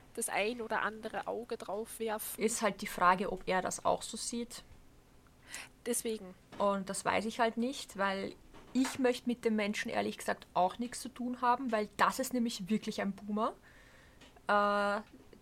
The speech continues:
Speaker 2: der ist nämlich
Speaker 1: Dann
Speaker 2: zwanzig Jahre älter als der
Speaker 1: würde
Speaker 2: Peter,
Speaker 1: ich
Speaker 2: also der ist auch schon selber in Pension und so. Ähm, und der ist halt so ein richtiger,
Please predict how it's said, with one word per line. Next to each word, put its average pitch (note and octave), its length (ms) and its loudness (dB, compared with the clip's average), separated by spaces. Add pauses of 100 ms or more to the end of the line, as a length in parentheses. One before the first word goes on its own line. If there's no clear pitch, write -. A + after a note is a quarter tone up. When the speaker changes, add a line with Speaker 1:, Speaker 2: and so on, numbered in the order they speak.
Speaker 2:
der G#3+ 100 10
ist G#3+ 80 6
nämlich G#3+ 260 -2 (200)
Speaker 1:
Dann A3 280 4
Speaker 2:
zwanzig G#3+ 340 6
Jahre G3 180 4
älter F3 180 2
als G#3 120 0
der A3+ 80 0
Speaker 1:
würde A3 60 0
Speaker 2:
Peter, A3 260 4
Speaker 1:
ich G#3 60 8
Speaker 2:
also G3 160 2
der F3+ 200 4
ist - 160 0
auch F#3 140 2
schon G#3 160 -6
selber E3+ 280 -2
in G3 100 -2
Pension G#3+ 440 -4
und A3+ 120 -2
so. C4+ 200 0 (580)
Ähm, G3+ 680 6 (420)
und A3 160 4
der A3 120 12
ist G#3+ 100 6
halt G#3+ 120 8
so A3 80 0
ein G#3 60 2
richtiger, F#3+ 720 0